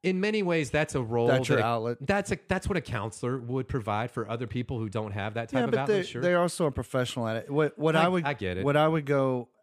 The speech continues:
Speaker 2: out a little further and say is when I'm, when I'm dealing with a patient of mine that has a problem that's a chronic problem,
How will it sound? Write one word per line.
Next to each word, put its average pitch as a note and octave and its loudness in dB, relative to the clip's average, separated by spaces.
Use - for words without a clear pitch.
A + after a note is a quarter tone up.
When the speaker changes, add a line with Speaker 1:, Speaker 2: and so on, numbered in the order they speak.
Speaker 2:
out B2 -2
a A#2+ -8
little B2 -2
further B2+ -2
and A2 -8
say A#2 -2
is B2 -4
when B2+ -2
I'm, A#2 -2
when C3 -2
I'm A#2 -2
dealing C3+ 0
with A#2+ -2
a A2 -8
patient B2 -6
of G#2 -6
mine B2 -2
that A2 -6
has A2+ -6
a G#2 -10
problem A#2 -4
that's G#2+ -10
a G2 -16
chronic A#2 -8
problem, G#2+ -6